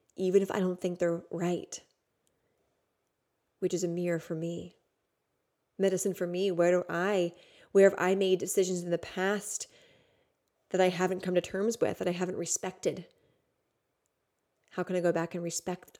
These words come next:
all the choices that I've made, knowing that they were made from my highest integrity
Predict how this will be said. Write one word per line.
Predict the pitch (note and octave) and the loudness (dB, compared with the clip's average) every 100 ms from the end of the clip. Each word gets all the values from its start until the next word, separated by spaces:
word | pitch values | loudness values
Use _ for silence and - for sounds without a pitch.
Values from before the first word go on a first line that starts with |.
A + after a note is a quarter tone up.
| - | -4
all | G3 | 0
the | G3 | 0
choices | G3 - F#3 F#3 | 0 0 -2 0
that | F3+ | 0
I've | E3+ | 0
made, | E3+ F3+ F3 | -2 -2 -2
knowing | F3 F#3 F#3+ F#3 | 0 0 0 -2
that | F3+ | -2
they | F3+ | -2
were | F3 | 0
made | F3+ F3+ F#3 | -2 -2 -2
from | F#3 F3 | -2 -6
my | F3 | -8
highest | - F#3+ G3 G3+ | -8 -4 -4 -4
integrity | F#3 F#3 E3+ E3+ E3 | -4 -2 0 0 -2